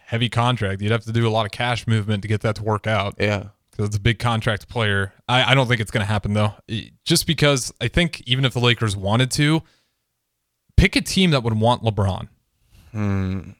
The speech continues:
Speaker 2: Yeah, 'cause that's a whole culture change.
Speaker 1: Yeah.
Speaker 2: You can't, you can't throw him, like, with the T-Wolves. You can't throw him with the Celtics. You
Speaker 1: Mm-hmm.
Speaker 2: can't, you can't throw him with the O-, we can't even throw him with O-, O K C.
Speaker 1: Yeah, 'cause you
Speaker 2: It's gonna
Speaker 1: think
Speaker 2: mess
Speaker 1: that'd
Speaker 2: up.
Speaker 1: be good,
Speaker 2: It's
Speaker 1: but
Speaker 2: gonna
Speaker 1: they're
Speaker 2: me-, yeah,
Speaker 1: good.
Speaker 2: it's, yeah, it's
Speaker 1: <laughs>
Speaker 2: gonna mess up a,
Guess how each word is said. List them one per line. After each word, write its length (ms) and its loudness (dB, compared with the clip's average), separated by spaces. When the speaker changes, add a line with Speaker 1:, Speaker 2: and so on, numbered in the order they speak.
Speaker 2:
Yeah, 300 4
'cause 180 -6
that's 220 -2
a 40 0
whole 340 2
culture 420 -4
change. 560 -4
Speaker 1:
Yeah. 260 0
Speaker 2:
You 120 -2
can't, 340 0
you 120 0
can't 300 0
throw 280 2
him, 80 -2
like, 220 -4
with 220 -6
the 80 -8
T-Wolves. 600 -2
You 80 -4
can't 300 -4
throw 280 0
him 120 -2
with 240 -2
the 80 -4
Celtics. 640 0
You 100 2
Speaker 1:
Mm-hmm. 80 4
Speaker 2:
can't, 300 2
you 180 -8
can't 300 -4
throw 220 -2
him 80 -4
with 160 -4
the 180 -2
O-, 160 -4
we 160 -6
can't 200 -2
even 160 -4
throw 160 0
him 60 -2
with 120 -2
O-, 180 0
O 140 -2
K 160 -2
C. 460 -2
Speaker 1:
Yeah, 200 -2
'cause 180 -4
you 60 0
Speaker 2:
It's 100 -6
gonna 160 0
Speaker 1:
think 60 -2
Speaker 2:
mess 200 0
Speaker 1:
that'd 160 0
Speaker 2:
up. 60 -12
Speaker 1:
be 60 -2
good, 240 -2
Speaker 2:
It's 120 -10
Speaker 1:
but 80 0
Speaker 2:
gonna 160 0
Speaker 1:
they're 100 -2
Speaker 2:
me-, 420 -12
yeah, 120 -2
Speaker 1:
good. 100 -4
Speaker 2:
it's, 220 2
yeah, 100 4
it's 100 -2
Speaker 1:
<laughs> 20 -2
Speaker 2:
gonna 160 2
mess 300 0
up 140 -4
a, 160 -4